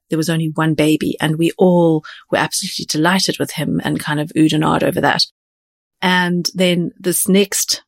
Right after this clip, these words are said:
time, there were, um, babies and toddlers. And there were some challenges around some of the stuff with the baby and the toddlers. And it, it culminated essentially in, in a huge, huge fight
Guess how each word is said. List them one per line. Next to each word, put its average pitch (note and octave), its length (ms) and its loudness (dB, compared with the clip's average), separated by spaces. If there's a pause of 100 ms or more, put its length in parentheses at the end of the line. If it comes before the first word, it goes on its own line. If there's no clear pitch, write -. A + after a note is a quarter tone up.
time, E3 440 0 (160)
there E3 280 2
were, D#3+ 540 0
um, D#3 360 0 (680)
babies G3+ 560 0
and D#3 320 -2 (120)
toddlers. - 500 -6 (640)
And F3+ 120 2
there F#3 120 2
were E3+ 80 0
some F#3 240 0
challenges F3+ 560 0
around D#3 580 0 (840)
some F3+ 180 -4
of D#3+ 80 -2
the D#3+ 60 -6
stuff - 220 -2
with F3+ 60 -10
the D#3+ 60 -2
baby D#3 240 0
and D3+ 100 0
the D3+ 60 -4
toddlers. - 380 -2
And D3 160 -2
it, - 240 -8
it - 160 -20
culminated E3 600 0
essentially - 540 -2
in, D#3 220 -2 (400)
in E3 100 0
a E3 60 2
huge, F3 600 0
huge - 260 0
fight D#3 420 -2